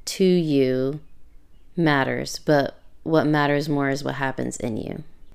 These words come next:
Um, it echoes prayers I've prayed that, like, that I would not become a consequence of my life,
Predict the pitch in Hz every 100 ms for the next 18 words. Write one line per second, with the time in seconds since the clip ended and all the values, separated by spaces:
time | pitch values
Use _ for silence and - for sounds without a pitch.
0 | - - - - - 156 147 165 - -
1 | 165 160 156 156 156 - 151 147 156 151
2 | - 156 - 175 165 165 160 - 156 147
3 | 139 147 139 135 - - - - - -
4 | 165 - 151 151 151 - - - - -
5 | - 165 156 151 143 143 - - 170 160
6 | 151 - 147 143 - 143 143 - 143 -
7 | - - 135 135 - 139 139 135 - 156
8 | 170 - -